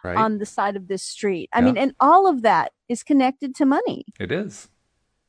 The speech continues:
Speaker 1: Yeah.
Speaker 2: In one way or another, it's connected to generosity, or it's connected to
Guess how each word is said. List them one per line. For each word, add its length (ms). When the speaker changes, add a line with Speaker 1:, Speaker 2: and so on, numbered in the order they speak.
Speaker 1:
Yeah. 260
Speaker 2:
In 200
one 200
way 140
or 120
another, 500
it's 160
connected 480
to 320
generosity, 760
or 160
it's 140
connected 460
to 320